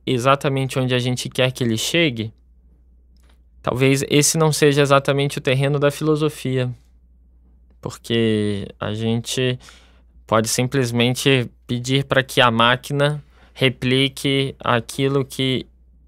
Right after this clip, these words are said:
nós já refletimos. Ela vai,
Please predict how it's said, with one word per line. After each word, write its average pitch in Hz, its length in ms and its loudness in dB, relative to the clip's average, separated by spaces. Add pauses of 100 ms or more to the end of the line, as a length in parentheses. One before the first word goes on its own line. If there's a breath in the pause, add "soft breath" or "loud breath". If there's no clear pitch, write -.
nós 139 420 6
já 127 120 0
refletimos. 117 920 -6 (440 soft breath)
Ela 107 180 -8
vai, 117 280 -2